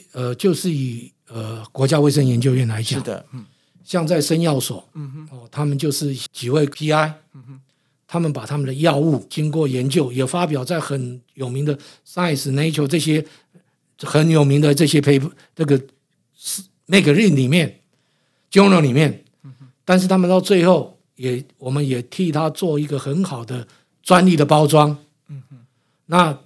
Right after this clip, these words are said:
Speaker 1: 一部分我们寄转了给一个很有名的产业。
Speaker 2: 嗯哼，嗯哼。
Speaker 1: 另一部分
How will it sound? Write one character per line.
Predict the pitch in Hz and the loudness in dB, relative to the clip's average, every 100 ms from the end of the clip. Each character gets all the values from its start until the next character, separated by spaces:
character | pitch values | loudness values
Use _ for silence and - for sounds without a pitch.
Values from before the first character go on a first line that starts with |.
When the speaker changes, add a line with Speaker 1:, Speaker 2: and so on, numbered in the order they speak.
| _ - | _ -6
Speaker 1:
一 | 180 | -2
部 | 226 | 0
分 | 180 196 135 | 2 2 0
我 | 131 | -8
们 | 127 131 | -10 -10
寄 | 131 226 | -6 -4
转 | 147 127 | -2 -4
了 | 131 | -4
给 | 127 127 | -6 -8
一 | 135 | -6
个 | 156 | -6
很 | 147 139 | -4 0
有 | 190 143 | 0 0
名 | 117 | -4
的 | 123 | -8
产 | 120 117 110 | -8 -10 -10
业。 | 135 123 _ - | -8 -10 _ -16
Speaker 2:
嗯 | 147 139 | -16 -16
哼， | 175 170 - | -20 -20 -20
嗯 | 139 | -20
哼。 | 143 143 _ _ | -20 -20 _ _
Speaker 1:
另 | - 269 | -6 -2
一 | 262 | -2
部 | 233 247 | -2 0
分 | 233 160 | 0 0